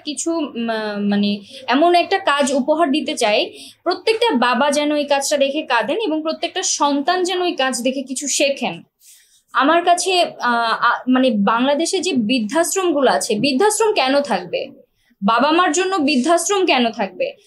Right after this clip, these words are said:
আমার কাছে first of all question, মানে এক নাম্বার কোশ্চেন ছিল এটা। দুই নাম্বার ছিল এই যে রাস্তাঘাটে এত ভিক্ষাবৃত্তি বেড়েছে, বয়স্ক মানুষদের, এই যে বয়স্ক মানুষরা এসে আমাদের কাছে হাত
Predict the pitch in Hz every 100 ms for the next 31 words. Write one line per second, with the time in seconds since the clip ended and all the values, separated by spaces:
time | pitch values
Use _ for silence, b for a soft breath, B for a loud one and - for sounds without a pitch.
0 | b 262 302 320 349 381 277 269 339 320
1 | 320 320 320 - - 277 269 320 302 240
2 | 240 240 233 254 294 294 311 285 285 302
3 | 294 302 285 220 - - B B B 214
4 | 311 359 370 403 403 403 392 403 403 294
5 | 247 269 370 339 381 392 - 254 262 370
6 | 370 220 202 254 262 - 381 381 370 -
7 | 330 254 247 247 208 202 233 277 285 392
8 | 370 247 262 247 190 175 - - _ -
9 | B B B - 330 370 349 392 320 233
10 | 254 277 - 392 349 349 381 392 381 381
11 | 311 320 339 339 339 349 262 254